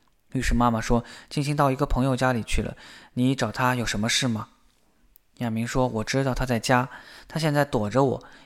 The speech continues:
因为我告诉她我父母不同意我们的事儿，怕她招不回来。”他听了就说：“我们散了吧，免得你为难。你父母他们也是为了你好，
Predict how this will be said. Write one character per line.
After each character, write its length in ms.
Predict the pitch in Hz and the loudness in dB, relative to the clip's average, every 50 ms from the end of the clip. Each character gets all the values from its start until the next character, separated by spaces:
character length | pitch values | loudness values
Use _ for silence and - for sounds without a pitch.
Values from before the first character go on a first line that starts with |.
| _ | _
因 180 | - 147 147 147 | -2 0 2 4
为 140 | 139 135 127 | 4 4 2
我 200 | 120 120 117 110 | 2 0 0 2
告 200 | - 147 139 131 | 4 4 4 6
诉 120 | - - | 6 4
她 160 | - 143 135 | 4 4 0
我 140 | 131 123 107 | 0 0 -4
父 160 | 107 - - | -6 -4 -2
母 140 | 131 120 110 | 0 0 0
不 100 | 110 127 | 0 -2
同 240 | 123 - 113 110 117 | -6 -4 -2 0 0
意 80 | 139 135 | 0 0
我 140 | 113 107 | -2 -2
们 100 | 104 110 | -4 -4
的 80 | 104 110 | -4 -2
事 160 | 107 - 123 | -2 0 -2
儿， 80 | 113 - - - - - - - - | -2 -4 -10 -18 -20 -20 -20 -12 -6
怕 100 | - - | -4 -2
她 140 | 120 131 127 | 0 0 0
招 200 | 123 139 135 135 | 2 2 0 0
不 80 | 135 135 | 0 -2
回 200 | - - 110 113 | -2 -2 0 0
来。” 240 | 110 104 104 117 - _ _ _ _ _ _ _ _ _ _ _ _ _ _ _ _ _ _ - - | 0 -2 -4 -4 -8 _ _ _ _ _ _ _ _ _ _ _ _ _ _ _ _ _ _ -6 -4
他 80 | - | -4
听 260 | - - - 170 165 | -4 0 0 2 4
了 120 | 156 139 120 | 4 4 2
就 120 | - 123 | 2 0
说 320 | 120 - 143 135 135 135 - - | 0 2 4 4 2 2 0 0
：“我 80 | 123 | 2
们 100 | 120 120 | 2 2
散 240 | 120 - - 156 139 | 0 0 0 2 2
了 80 | 113 101 | 0 -2
吧， 220 | 101 - 104 - - - - - - | -4 -6 -8 -8 -14 -20 -20 -10 -2
免 160 | 147 123 120 | 0 2 2
得 80 | 131 139 | 4 2
你 140 | 139 123 104 | 2 2 2
为 160 | 104 110 120 | 2 2 2
难。 260 | 120 113 104 104 104 - - - - - - - - - | 4 2 2 0 -2 -6 -14 -20 -20 -20 -20 -16 -6 -2
你 120 | 131 131 | 0 0
父 220 | 131 - 165 156 143 | 2 4 4 4 4
母 160 | 127 120 113 | 4 2 2
他 160 | - 131 131 | 2 2 4
们 180 | 131 131 123 120 | 4 4 4 4
也 100 | 120 110 | 2 0
是 140 | - 139 | 2 2
为 160 | 131 135 131 120 | 4 4 4 4
了 80 | 113 | 4
你 180 | 110 107 110 117 | 2 0 0 -2
好， 300 | - - 107 107 - | -2 -2 -4 -4 -4